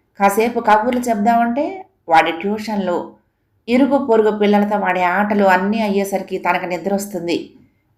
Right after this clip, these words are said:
వాడు నిద్రపోయే సమయం అవుతూనే ఉంటుంది. తన దగ్గర మొదటి నుంచి చనువు లేకపోవడంతో ఇంటికొచ్చిన అతిథిని చూసినట్టే చూస్తూ మసులుకుంటున్నాడు వాడు.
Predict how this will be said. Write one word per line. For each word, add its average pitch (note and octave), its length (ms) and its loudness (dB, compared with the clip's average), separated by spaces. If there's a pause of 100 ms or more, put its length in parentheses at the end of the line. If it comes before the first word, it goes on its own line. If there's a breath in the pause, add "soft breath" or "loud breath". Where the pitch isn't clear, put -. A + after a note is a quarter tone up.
వాడు F3 300 4
నిద్రపోయే A#3+ 540 0
సమయం A3+ 380 -2
అవుతూనే G#3+ 400 -2
ఉంటుంది. G3+ 600 -2 (1300)
తన F3+ 100 4
దగ్గర F#3+ 360 0
మొదటి G#3+ 420 2
నుంచి A3+ 220 0
చనువు G#3 380 2
లేకపోవడంతో G3+ 960 0
ఇంటికొచ్చిన G#3+ 580 2
అతిథిని G3+ 380 0
చూసినట్టే G3 640 -2
చూస్తూ A3 260 -4
మసులుకుంటున్నాడు G3+ 760 0
వాడు. F#3 420 -2